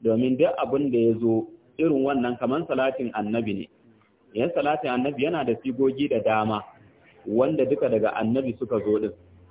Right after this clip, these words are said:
To, idan ka rike iya kwaya ɗaya, diman da'iman a kanta kake, to, ka zama ɗan bid'a. In duka sun zo daga Annabi, so ake ka rika nau'antawa.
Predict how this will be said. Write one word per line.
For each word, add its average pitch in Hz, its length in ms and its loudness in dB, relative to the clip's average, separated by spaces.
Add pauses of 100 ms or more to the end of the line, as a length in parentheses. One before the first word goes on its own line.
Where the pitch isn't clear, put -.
(260)
To, 117 80 0
idan 131 400 0
ka 170 80 2
rike 160 400 0
iya 165 260 2
kwaya 120 540 0
ɗaya, 120 320 0 (640)
diman 156 480 0
da'iman 139 480 0
a 113 80 -6
kanta 143 340 -2
kake, 131 300 -2
to, 110 160 -2
ka 120 160 0
zama 120 240 -2
ɗan 113 180 0
bid'a. 113 380 -4 (760)
In 175 280 0
duka 185 300 2
sun 151 200 2
zo 156 160 2
daga 120 280 0
Annabi, 120 440 -2
so 160 160 2
ake 143 320 -2
ka 117 120 0
rika 135 200 0
nau'antawa. 110 880 0